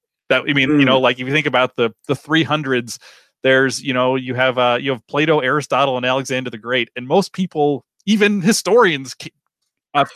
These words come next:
Speaker 2: <laughs>
Speaker 1: without looking up something, can't name another person from that hundred-year period of time where a lot of important stuff is happening. So it's like he's trying to carve his name,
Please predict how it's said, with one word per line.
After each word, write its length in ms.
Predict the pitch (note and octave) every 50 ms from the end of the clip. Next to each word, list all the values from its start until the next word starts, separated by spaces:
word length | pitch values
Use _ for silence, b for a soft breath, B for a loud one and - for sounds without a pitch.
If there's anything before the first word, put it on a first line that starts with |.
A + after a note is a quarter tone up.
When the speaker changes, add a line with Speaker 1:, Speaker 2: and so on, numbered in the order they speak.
| -
Speaker 2:
<laughs> 160 | F#3 D#3+ - -
Speaker 1:
without 380 | D#3+ D#3 E3+ E3+ F3+ - - C#3
looking 280 | D3+ F3+ G#3 - G3+ E3
up 160 | F3+ G#3 -
something, 360 | - - E3 D3+ - D3+ D3
can't 280 | - - - F#3 E3+ C3
name 240 | C#3 C#3+ E3 E3+ C#3+
another 300 | C3+ C3 C#3+ C#3+ D3+ C#3
person 380 | - D#3 D#3+ D#3 - D#3 C#3
from 220 | C3 - D3 C#3 C3+
that 240 | C3+ C#3 C#3 B2+ _ _ _ _ _ _ _ _ _ _ _ -
hundred-year 640 | - - G#3+ A#3+ G#3+ G#3 A3 G3 E3 D#3+ F#3 G#3 G3+
period 460 | F#3 - - G#3 G#3+ G3+ F#3+ F#3 F3 E3
of 100 | D3+ C#3+
time 560 | - - A#3+ C4+ F3+ C#3 C3 C3+ C3+ C3 C3
where 180 | D3+ C#3+ C#3+ C3 -
a 120 | C3+ C#3
lot 260 | C3 B2+ B2+ C#3+ F3 F#3+
of 80 | F3
important 400 | F3 F3 D#3 - F3 E3 C#3+ D3+
stuff 240 | - - E3+ F3+ -
is 100 | F3+ -
happening. 380 | - C#3 C#3 - C#3 C3+ C3 B2+ b b b b b
So 100 | - F#3
it's 120 | F3 - -
like 160 | F#3+ G3 -
he's 200 | - F#3+ F3+ -
trying 400 | - - F3+ E3+ E3+ F3+ F#3 -
to 120 | - - -
carve 500 | - - - D#3 D3+ D#3 E3 D#3 C3+ -
his 280 | - D3+ C#3+ B2+ B2
name, 460 | C3 B2+ B2 C3+ C3+ C3 B2 A#2+ B2+